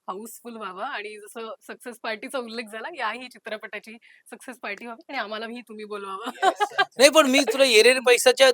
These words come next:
Speaker 3: दोन मोमेंट सांगू शकतो, ज्या माझ्या
Speaker 1: हां.
Speaker 3: आयुष्यात खूप इथे बसल्यात.
Speaker 1: हम्म.
Speaker 3: म्हणजे गमतीने, अ, प-, तेजस्विनी किंवा सोनाली खरे यांची ना, यांची डिस्कशन होतं. "अच्छा, तू संजय जाधवची हिरोईन आहेस का आत्ता?" वगैरे ह्या लेव्हलचं डिस्कशन होतं ना.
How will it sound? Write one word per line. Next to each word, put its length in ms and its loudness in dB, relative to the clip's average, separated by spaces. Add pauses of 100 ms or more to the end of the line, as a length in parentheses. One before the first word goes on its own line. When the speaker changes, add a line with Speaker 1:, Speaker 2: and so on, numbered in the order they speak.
Speaker 3:
दोन 260 10
मोमेंट 340 2
सांगू 260 0
शकतो, 280 -4
ज्या 120 0
माझ्या 300 0
Speaker 1:
हां. 20 2
Speaker 3:
आयुष्यात 340 0
खूप 320 -2
इथे 180 -6
बसल्यात. 380 -6 (540)
Speaker 1:
हम्म. 0 -
Speaker 3:
म्हणजे 400 6
गमतीने, 440 2 (160)
अ, 280 -10 (260)
प-, 120 -12 (120)
तेजस्विनी 500 0
किंवा 160 -2
सोनाली 420 -4
खरे 180 2
यांची 240 -4
ना, 140 -4 (400)
यांची 260 -6
डिस्कशन 400 -4
होतं. 160 -2
"अच्छा, 160 0 (100)
तू 140 -4
संजय 240 -2
जाधवची 340 -4
हिरोईन 240 -4
आहेस 140 -10
का 120 -2
आत्ता?" 300 0
वगैरे 280 -2
ह्या 140 4
लेव्हलचं 380 0
डिस्कशन 360 -6
होतं 200 -6
ना. 100 0